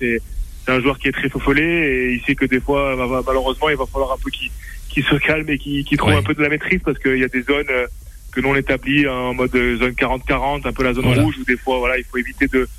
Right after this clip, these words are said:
Speaker 1: de trop s'exposer par l'adversaire et utiliser davantage au pied. Alors oui, on joue à la maison, on a envie de, de, de, de, de faire plaisir à, nos, à notre public, mais si on doit gagner neuf six, on gagnera neuf six et, et ça sera, le, le résultat sera, sera le,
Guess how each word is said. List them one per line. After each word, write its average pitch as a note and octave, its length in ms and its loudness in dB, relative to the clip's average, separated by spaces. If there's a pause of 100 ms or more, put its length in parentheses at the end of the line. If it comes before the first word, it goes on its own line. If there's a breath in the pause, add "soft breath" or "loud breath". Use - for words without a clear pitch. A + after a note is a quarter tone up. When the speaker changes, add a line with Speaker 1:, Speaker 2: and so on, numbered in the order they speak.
(320 loud breath)
Speaker 1:
de C3+ 60 2
trop D3 180 2
s'exposer D3 460 0
par C#3 120 0
l'adversaire C#3 540 0
et B2+ 120 2
utiliser B2+ 400 2
davantage C3+ 500 0
au D3 100 4
pied. - 160 0
Alors B2 260 0
oui, C#3 140 4
on C3 100 0
joue B2 120 -2
à B2+ 40 2
la B2 60 0
maison, C3 300 -2
on B2 80 -2
a - 20 0
envie A#2+ 140 -2 (160)
de, B2 180 2
de, B2 160 2
de, A#2+ 100 0 (400 loud breath)
de, A#2 240 4
de B2 100 0
faire C3 180 0
plaisir B2 280 0
à, B2 80 0
nos, B2 280 0
à B2 100 0
notre B2 140 0
public, C#3+ 380 0
mais B2 200 2
si - 120 -4
on C3 60 0
doit B2+ 140 2
gagner B2+ 240 -2
neuf B2+ 240 -2
six, D3 140 2
on C#3 80 2
gagnera B2 260 0
neuf C3 220 -2
six C3+ 220 2
et, G#2+ 280 2 (380 loud breath)
et A#2 120 2
ça B2 140 2
sera, B2+ 360 2
le, C3 180 4
le C3+ 60 2
résultat C3+ 360 0
sera, C3+ 280 0
sera C3 220 0
le, C3 160 0